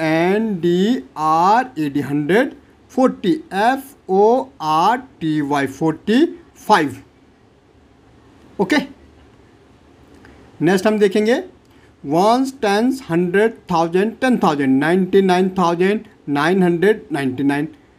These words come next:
N I N E T Y, ninety. N I N A, nine thousand.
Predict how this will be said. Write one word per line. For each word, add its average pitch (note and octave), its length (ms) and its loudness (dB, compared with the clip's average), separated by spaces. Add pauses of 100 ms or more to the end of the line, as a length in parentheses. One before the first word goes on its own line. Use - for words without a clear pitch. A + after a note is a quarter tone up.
(380)
N B3 480 2 (200)
I F#3 640 0 (120)
N G#3 640 -2
E G#3 560 0 (160)
T F#3 320 0
Y, E3 260 2
ninety. F3+ 840 0 (380)
N A#3 600 0
I F#3 520 0 (120)
N E3+ 540 -2
A, E3 160 2
nine E3+ 760 2
thousand. F#3+ 540 0